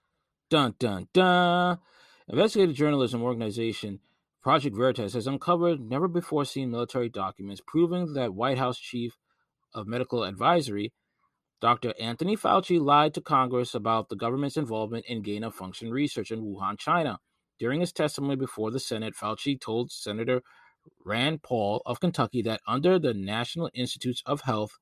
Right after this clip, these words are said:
working definition of gain of re-, function research, the government did not fund any research activities of its kind in Wuhan.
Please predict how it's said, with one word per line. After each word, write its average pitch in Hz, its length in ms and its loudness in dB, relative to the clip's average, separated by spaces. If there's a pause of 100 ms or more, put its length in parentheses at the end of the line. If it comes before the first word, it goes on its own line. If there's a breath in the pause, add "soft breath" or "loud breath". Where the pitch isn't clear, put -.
(760 soft breath)
working 170 420 6
definition 147 560 4
of 104 120 0
gain 107 200 -2
of 147 160 0
re-, 165 160 4
function 160 600 0
research, 156 580 2
the 120 60 -4
government 131 480 0
did 151 200 0
not 135 300 2
fund 117 480 -4 (140)
any 147 320 -2 (280)
research 120 360 -2
activities 107 580 -4 (420)
of 110 160 -2
its 113 140 -4
kind 104 300 -2
in 104 100 -2
Wuhan. 117 460 2